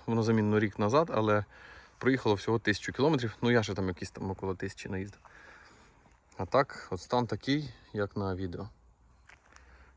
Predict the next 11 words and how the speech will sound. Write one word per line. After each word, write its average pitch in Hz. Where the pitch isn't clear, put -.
Зберігся 104
дуже 95
гарно. 90
І -
так, -
як 127
я 143
вже 123
сказав, 127
він 131
пригнаний 117